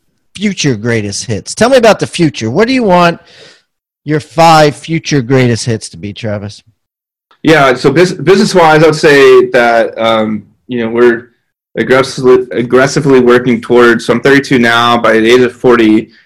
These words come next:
Speaker 2: if we just keep on tracking the way we're tracking, our goal is to have five hundred to six hundred single-family rentals, uh, um, at the age of forty. And then that's probably when I'm gonna slow down <laughs> things a little bit, just slow things down, probably start lending money as opposed to, uh,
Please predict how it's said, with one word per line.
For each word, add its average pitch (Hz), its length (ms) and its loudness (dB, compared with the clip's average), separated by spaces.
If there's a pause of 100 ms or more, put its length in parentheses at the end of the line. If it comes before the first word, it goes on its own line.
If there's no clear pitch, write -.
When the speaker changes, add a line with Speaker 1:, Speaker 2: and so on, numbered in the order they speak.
(140)
Speaker 2:
if 110 100 -6
we 127 80 2
just 135 220 0
keep 135 240 0
on 117 180 0
tracking 117 420 -2
the 110 80 -2
way 113 100 0
we're 107 100 -4
tracking, 107 540 -4
our 92 120 0
goal 120 260 2
is 113 60 -2
to 113 60 -4
have 104 220 -4
five 110 240 0
hundred 113 200 -4
to 107 80 -6
six - 240 -8
hundred 107 300 -2
single-family 107 500 -6
rentals, 101 520 -8 (460)
uh, 101 380 -2 (120)
um, 101 400 -4
at 104 160 -4
the 113 140 -2
age 104 100 -2
of 104 100 -10
forty. 101 320 -4
And 104 160 -6
then 117 140 0
that's 113 140 -4
probably 107 240 -2
when 107 80 -4
I'm 104 80 -6
gonna 101 160 -8
slow 107 260 -6
down 104 280 -6
<laughs> - 20 -20
things - 420 -8 (260)
a 127 60 -4
little 135 220 -2
bit, 123 140 2
just 127 240 -4 (320)
slow 156 220 -2
things 143 220 2
down, 127 300 0
probably 123 240 0
start 120 220 0
lending 117 260 -2
money 110 240 -4
as 110 100 -6
opposed 113 400 -6
to, 110 320 -4
uh, 104 240 -4